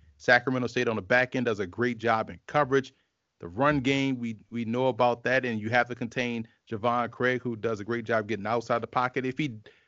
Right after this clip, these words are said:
chooses to run, he, he has that in his, in his ars-, arsenal, but he's a, a passer first, and his athleticism extends play. So,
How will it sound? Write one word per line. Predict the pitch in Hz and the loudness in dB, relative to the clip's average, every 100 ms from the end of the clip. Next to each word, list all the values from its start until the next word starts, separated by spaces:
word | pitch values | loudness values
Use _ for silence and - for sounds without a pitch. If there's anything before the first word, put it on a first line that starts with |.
| _ | _
chooses | - 226 226 196 | 0 4 6 4
to | - | 2
run, | 170 165 165 156 - | 4 6 4 0 -4
he, | - 131 127 | 0 0 -2
he | - 139 | -2 2
has | 135 131 123 | 4 4 6
that | 131 - | 4 2
in | 120 | -2
his, | 123 113 - _ _ - - - | -2 -2 -8 _ _ -16 -12 -10
in | 127 120 | -6 -2
his | 123 120 | -2 0
ars-, | 120 135 - - | 2 2 2 -2
arsenal, | 117 131 139 151 147 _ _ _ _ | 4 4 2 -4 -4 _ _ _ _
but | - 123 | -2 0
he's | 151 | 2
a, | 131 | 0
a | 107 117 | 0 0
passer | - 131 - 117 | 2 2 2 -4
first, | - 131 156 - _ _ _ _ | -2 -2 -2 -8 _ _ _ _
and | 110 117 117 110 - | -6 -4 -2 -4 -8
his | - 147 139 - | -4 -2 -2 -4
athleticism | - 123 110 131 151 135 113 120 | 2 2 2 0 0 -2 -4 -4
extends | - 113 - 120 101 | -6 -8 -4 -4 -6
play. | - 139 123 | -2 0 0
So, | 107 113 104 | 0 0 0